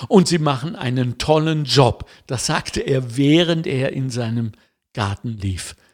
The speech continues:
Wunderbares Bild. Aus den angestrebten tausend Pfund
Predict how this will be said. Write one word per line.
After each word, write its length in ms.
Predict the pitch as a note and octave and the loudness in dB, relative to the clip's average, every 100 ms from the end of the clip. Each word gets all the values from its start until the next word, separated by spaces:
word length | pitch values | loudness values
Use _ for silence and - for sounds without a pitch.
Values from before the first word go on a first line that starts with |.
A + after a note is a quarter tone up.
| _ _ | _ _
Wunderbares 840 | A#2 A#2 G3+ F#3 C3 A#2 A2+ A2+ - | -10 6 6 6 2 0 -4 -6 -6
Bild. 380 | - F#3 A3+ - _ _ _ _ _ _ - - - - _ | -4 -2 -4 -10 _ _ _ _ _ _ -20 -20 -20 -20 _
Aus 340 | G3 A#3 - | 4 4 0
den 380 | A3 G3 G3 - | 2 2 2 -4
angestrebten 1200 | G3 B3+ B3 B3 - F#3+ F#3+ F#3+ _ F#3 F3 - | 2 4 6 4 2 2 2 2 _ 2 2 0
tausend 580 | - F#3 G#3 G#3 G3+ - | 0 2 0 2 0 0
Pfund 480 | - F3 B2 G#2+ | 0 0 0 -2